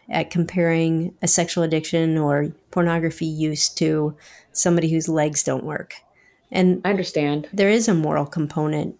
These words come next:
Speaker 1: and a
Speaker 2: Mm-hmm.
Speaker 1: faithfulness component to pornography and to sexual addiction, and, and there is accountability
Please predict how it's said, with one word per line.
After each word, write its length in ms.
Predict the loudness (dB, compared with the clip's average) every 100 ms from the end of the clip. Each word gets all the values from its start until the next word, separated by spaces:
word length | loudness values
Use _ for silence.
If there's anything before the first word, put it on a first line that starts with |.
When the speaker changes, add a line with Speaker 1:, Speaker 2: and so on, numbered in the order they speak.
| -4
Speaker 1:
and 300 | 0 0 0
a 40 |
Speaker 2:
Mm-hmm. 80 | 0
Speaker 1:
faithfulness 500 | 0 0 -2 -2 -2
component 800 | -2 -4 -2 -2 -2 -2 -4 -8 -4
to 100 | -2
pornography 760 | 2 4 4 2 0 0 2 2
and 120 | 2
to 100 | 0
sexual 380 | -2 -2 -2 -2
addiction, 540 | -2 -4 -2 0 0
and, 280 | 0 -2 -6 -10 _ _ _ _ _ -2
and 160 | 2
there 100 | 4
is 140 | 6 4
accountability 960 | 2 2 2 2 2 2 0 -4 -10